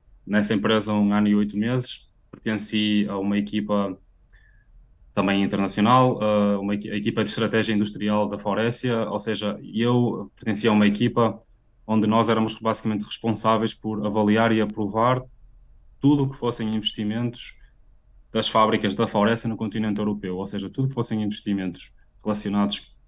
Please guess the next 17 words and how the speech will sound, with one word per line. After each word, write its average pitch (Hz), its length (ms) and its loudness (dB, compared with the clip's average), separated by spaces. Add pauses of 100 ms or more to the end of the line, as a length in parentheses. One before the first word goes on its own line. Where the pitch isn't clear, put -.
com 104 180 2
a 104 60 4
industrialização 110 680 0
de 113 60 0
novos 110 220 -2
produtos 101 540 -6
ou, 90 300 -6
ah, 85 100 -14 (1080)
ou 101 140 0
novos 104 300 4
projetos 110 380 0
internos 110 540 2
ou 98 100 -8
fábricas, 104 420 -2
por 95 160 -12
exemplo, 101 600 -4
ah, 98 280 -8